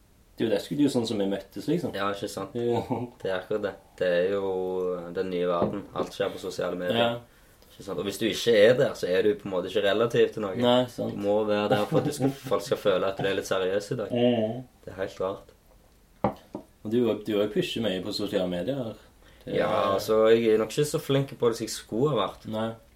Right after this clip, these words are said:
Speaker 2: Men jeg prøver jo på å pushe så mye jeg kan, spesielt
Speaker 1: Mm.
Speaker 2: med bilder og video.
Speaker 1: Mm.
Speaker 2: Og den Vital Videos Entertainment-kontoen som jeg har.
Speaker 1: Ja.
Speaker 2: Det er jo der jeg pusher ut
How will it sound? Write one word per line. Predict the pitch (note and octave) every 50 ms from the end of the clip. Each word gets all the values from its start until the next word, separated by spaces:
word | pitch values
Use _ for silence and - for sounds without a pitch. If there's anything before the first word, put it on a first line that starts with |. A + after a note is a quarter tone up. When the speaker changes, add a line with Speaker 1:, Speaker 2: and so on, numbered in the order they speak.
| - - - -
Speaker 2:
Men | C3+ G#2
jeg | F#2 F#2 -
prøver | - - F#2+ F2 D2 C#2+ E2+
jo | G2 A2+ A#2
på | A2+ - G#2
å | G2 F#2+ F2+ -
pushe | - - - G2
så | F#2 - G2
mye | F#2+ F#2 F#2
jeg | F2+
kan, | - F#2+ F#2+ G2+ G2+
spesielt | - - F#2 F2+ A2 F#2+ F#2 -
Speaker 1:
Mm. | A2
Speaker 2:
med | G2 F#2 F2+ - - _
bilder | - F#2+ F2+ E2+ E2 - F2+ F2+ F2+ F#2
og | F#2
video. | F2+ F#2 F#2 F#2 F2+ - G2+ F#2+ F#2+ F#2 F#2 - _ _ _ -
Speaker 1:
Mm. | A#2 A#2+ A#2+ A2+ G#2
Speaker 2:
Og | G2
den | F#2+ F#2 F#2 F#2 F#2 F2+
Vital | F#2 F#2 F#2 - F#2+ F#2
Videos | F2+ F#2+ F#2+ G2 F#2+ F#2 -
Entertainment-kontoen | F#2 F2 - F2 - F#2+ G2 G2+ A2 A2 A2 G#2+ - - A2+ A2 G#2+ - G#2+ G#2 G2+
som | G2 G#2 G2
jeg | F#2+
har. | F#2 F#2 F#2 - - _ _ -
Speaker 1:
Ja. | G#2+ G#2+ A2 A2 A2 - -
Speaker 2:
Det | - F#2+
er | F2+
jo | F#2+
der | F#2+ G2
jeg | F#2 -
pusher | F#2 F2+ - - F#2+ F#2+ F#2
ut | F#2